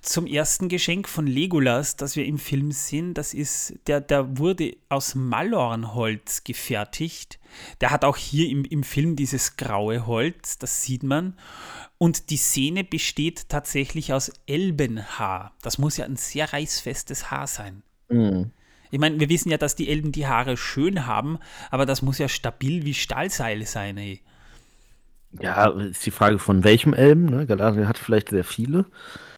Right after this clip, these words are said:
Speaker 2: aber,
Speaker 1: Ja, aber glaubst du,
Speaker 2: äh,
Speaker 1: dass die
Speaker 2: ja.
Speaker 1: ein Haar von sich opfert für einen Bogen? Glaubst du nicht? Ich, ich, ich, ich weiß jetzt nicht, ob
Speaker 2: Ich,
Speaker 1: das
Speaker 2: äh, der Gedanke ist mir auch noch nie gekommen, jetzt gerade erst eigentlich. Es wäre natürlich ein sehr schönes, äh, eine schöne,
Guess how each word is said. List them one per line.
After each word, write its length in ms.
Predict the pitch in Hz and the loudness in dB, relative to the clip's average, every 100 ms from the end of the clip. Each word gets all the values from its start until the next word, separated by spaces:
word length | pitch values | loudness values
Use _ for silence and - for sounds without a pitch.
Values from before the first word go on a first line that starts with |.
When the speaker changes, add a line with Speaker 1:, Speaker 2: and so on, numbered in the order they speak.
| _ _ - | _ _ 0
Speaker 2:
aber, 320 | 95 104 110 107 | 4 6 8 6
Speaker 1:
Ja, 260 | 104 101 | 6 4
aber 120 | 104 104 | 2 -2
glaubst 300 | 101 98 85 | -2 -4 -6
du, 80 | |
Speaker 2:
äh, 20 | 101 | -8
Speaker 1:
dass 160 | - | -10
die 300 | - 123 151 | -4 -2 -2
Speaker 2:
ja. 0 | - | -2
Speaker 1:
ein 280 | 127 131 123 | -4 -4 -2
Haar 220 | 95 110 | -2 -2
von 200 | - 131 | -2 -4
sich 380 | 110 131 - - | -4 -8 -8 -8
opfert 360 | 120 - 135 | -8 -6 -8
für 160 | - 139 | -4 -4
einen 260 | 127 120 | -2 -4
Bogen? 640 | 107 - 107 143 170 120 98 _ _ | -6 -10 -6 -4 -4 -6 -8 _ _
Glaubst 240 | 104 - 127 | -12 -10 -6
du 40 | |
nicht? 260 | 120 120 - | -6 -8 -14
Ich, 360 | 120 - - | -14 -14 -14
ich, 240 | 131 - - | -16 -18 -20
ich, 280 | - - | -18 -16
ich 180 | 110 107 | -16 -8
weiß 160 | 110 120 | -6 -4
jetzt 180 | 117 - | -6 -6
nicht, 140 | 123 | 0
ob 100 | 127 | 2
Speaker 2:
Ich, 240 | - - - | 2 2 10
Speaker 1:
das 0 | |
Speaker 2:
äh, 200 | 131 127 | 12 12
der 140 | 135 | 12
Gedanke 340 | 123 131 151 | 12 10 12
ist 100 | 156 | 10
mir 80 | 139 | 12
auch 80 | 135 | 12
noch 100 | 151 | 12
nie 140 | 123 | 12
gekommen, 460 | 117 117 - 123 120 | 10 6 8 8 8
jetzt 180 | 117 - | 4 4
gerade 300 | 120 127 123 | 8 8 8
erst 300 | 104 120 - | 8 4 4
eigentlich. 480 | 113 113 113 127 - - - - | -2 0 0 0 -2 -16 -14 -6
Es 140 | - 127 | 2 8
wäre 100 | 156 | 10
natürlich 320 | 147 147 131 | 10 8 8
ein 160 | 123 | 6
sehr 160 | 120 127 | 8 8
schönes, 540 | - 151 151 139 - - | 8 8 8 6 2 2
äh, 520 | 127 123 120 117 107 - - | 6 8 8 4 2 -6 -6
eine 260 | 113 110 | 0 0
schöne, 280 | 101 139 127 | 4 6 6